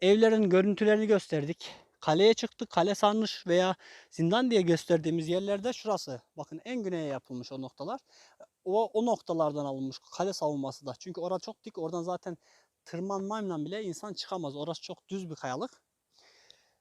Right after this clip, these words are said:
Ee, bunların tamamını gösterdik. Ve bu şekilde sizlere veda ediyoruz.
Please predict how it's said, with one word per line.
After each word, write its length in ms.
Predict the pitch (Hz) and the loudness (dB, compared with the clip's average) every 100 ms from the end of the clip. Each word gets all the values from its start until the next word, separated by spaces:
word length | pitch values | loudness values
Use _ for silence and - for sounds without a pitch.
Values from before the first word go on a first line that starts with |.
| _ 180 | _ -4
Ee, 200 | 165 180 | -2 0
bunların 300 | 285 294 269 | 0 0 0
tamamını 460 | 277 285 220 233 | 0 0 0 -2
gösterdik. 720 | 233 202 - 175 151 - - - - _ _ | -2 -4 -4 -6 -6 -12 -18 -20 -20 _ _
Ve 260 | 226 247 240 - | -2 -2 -4 -8
bu 100 | 214 | -8
şekilde 500 | 254 - 151 131 180 - _ _ _ _ _ _ _ _ | -6 -6 -8 -8 -12 -14 _ _ _ _ _ _ _ _
sizlere 440 | - 165 170 180 | -14 -6 -4 -4
veda 260 | 160 147 139 | -6 -6 -8
ediyoruz. 420 | 127 117 113 | -10 -16 -20